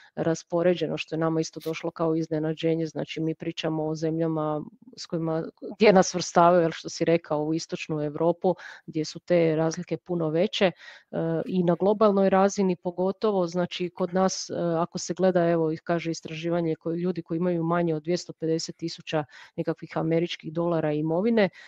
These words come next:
u nas, e, drže sedamdeset i dva posto ukupnog, nazovi, bogatstva, dok je u svijetu to, e, na, na razinama, e,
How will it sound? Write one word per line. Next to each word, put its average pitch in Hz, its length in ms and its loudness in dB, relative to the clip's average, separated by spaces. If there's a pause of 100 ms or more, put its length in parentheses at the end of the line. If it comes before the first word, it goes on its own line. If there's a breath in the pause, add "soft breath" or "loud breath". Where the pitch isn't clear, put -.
(100)
u 180 140 0
nas, 180 420 2
e, - 40 -12 (580)
drže 175 460 0 (400)
sedamdeset 170 880 -2 (100)
i 170 160 -6
dva 165 240 4 (100)
posto 165 320 -4
ukupnog, 165 580 -6
nazovi, 151 380 -4
bogatstva, 147 520 -6
dok 151 220 -10
je 160 60 -4
u 156 40 -4
svijetu 160 360 0
to, 165 300 0 (380 loud breath)
e, - 40 -8 (340)
na, 160 300 2
na 165 160 2
razinama, 156 800 2
e, - 20 -2